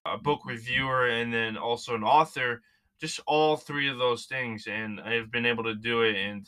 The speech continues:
it's just wonderful. And if you guys not have checked out my book, check it out on amazon dot com. The link will be down below, but it's seven tips to read more. And all right, I wrote that book because I wanted to establish and provide a lot more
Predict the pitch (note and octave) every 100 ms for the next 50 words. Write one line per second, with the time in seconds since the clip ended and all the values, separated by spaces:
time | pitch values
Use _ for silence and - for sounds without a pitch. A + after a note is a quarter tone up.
0 | - - A#2 - A#2+ - - A2+ G#2 -
1 | G2 F#2+ A2 A#2+ A#2 A#2 C3 D#3 D3 -
2 | _ - C3 - A#2+ B2+ A#2 A2+ A2 A#2
3 | A2+ A#2+ A2+ A#2 A2 G#2+ G#2 G#2+ G#2+ G#2+
4 | G#2 G2+ G#2 G2+ - A2+ A2 A2 - _
5 | - - G#2+ G2 B2 A#2 A#2 G#2+ G#2 G#2
6 | G2 G2 G#2+ G#2 G#2 G2 _ - - _
7 | A2+ - D#3+ D3+ E3 D3 - B2+ C#3 C3+
8 | B2+ B2 A#2 - - _ - A2+ A2+ G#2+
9 | G#2+ - _ _ - - A#2 A2+ G2 A2
10 | C3 B2+ A#2 A2+ B2 A#2 - - A2+ A2
11 | A2 A2+ A2+ A2 G#2+ G#2 - A2+ A2+ A2+
12 | A2+ A2 - G#2+ G#2 - A#2+ A2+ A2+ A2+
13 | A2 G#2+ G#2+ G#2+ G#2+ G#2+ G#2 G2